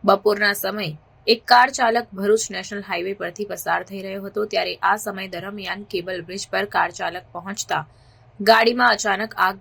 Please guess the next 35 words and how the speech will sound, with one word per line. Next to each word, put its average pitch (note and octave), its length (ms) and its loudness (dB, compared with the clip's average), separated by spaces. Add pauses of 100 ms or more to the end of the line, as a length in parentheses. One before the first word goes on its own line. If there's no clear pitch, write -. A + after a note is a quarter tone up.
ભભૂકી F#3 360 -4
ઉઠી E3+ 260 -6
હતી. E3 280 -14 (240)
આગ F#3+ 220 4
લાગતા F3 400 -2 (460)
ચાલક B3 360 6
સમય A3 260 -2
સૂચકતા G3+ 480 0
વાપરીને F#3 540 0 (400)
ગાડીને A3+ 520 4
ઊભી G#3 280 2
રાખીને G3 380 0
સાઈડમાં F3+ 580 -6 (200)
સૂચકતા A3+ 460 6
વાપરી G#3 340 0
બહાર F3+ 340 -6
નીકળી F#3 280 -10
ગયો E3 200 -10
હતો. D#3+ 260 -12
ત્યારબાદ F3+ 580 2
આગે F#3 460 -2 (460)
ગાડીમાં A#3+ 500 6
વિકરાળ A3 360 4
સ્વરૂપ G3+ 360 -4
ધારણ F#3+ 320 -4
કરતા F#3+ 340 -2
તે G#3 180 2
આગના F#3+ 440 0
જ્વાળાની F3+ 500 -8
મુખમાં F3+ 400 -8
આવી F3 160 -8
જતા F3 320 -2
તે G3 140 0
આખી E3+ 440 -4
કાર F3 240 4